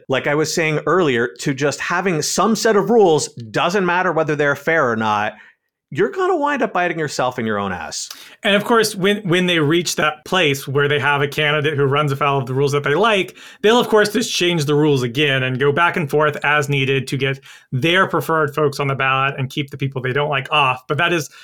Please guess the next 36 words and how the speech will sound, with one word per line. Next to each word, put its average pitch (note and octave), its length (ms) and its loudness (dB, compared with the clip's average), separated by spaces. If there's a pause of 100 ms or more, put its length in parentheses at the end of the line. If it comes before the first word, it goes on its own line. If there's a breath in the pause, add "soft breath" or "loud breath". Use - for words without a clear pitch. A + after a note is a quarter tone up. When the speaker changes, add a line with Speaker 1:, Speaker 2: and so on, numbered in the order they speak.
(120 loud breath)
Speaker 2:
no G3 360 4
way F3+ 240 2
to E3+ 120 -2
run D3+ 200 2
a C3+ 40 -2
party. B2+ 320 0
Obviously, D3+ 360 0
the C#3+ 80 0
Republicans D3 420 -2
have A#2+ 180 -4
lots C3+ 340 -2
of D#3 100 -4
problems. D#3+ 480 -2
We C#3 100 -4
could B2 160 -8
go C#3+ 100 0
on C3 180 -2
for C#3 180 -2
a B2 80 -2
while, D#3+ 440 0 (220 loud breath)
but D#3 100 0
this E3+ 200 2
is D3 120 0
just E3+ 200 -2
another D#3+ 360 4
one C3 440 2 (160)
that D3 120 -2
shows D3+ 280 0
that C#3 160 -2
they C#3+ 100 0
are B2+ 140 0
not C#3 240 -2
competent C3 640 -4
to C3+ 120 -4
run C3+ 260 0
anything. B2+ 540 -6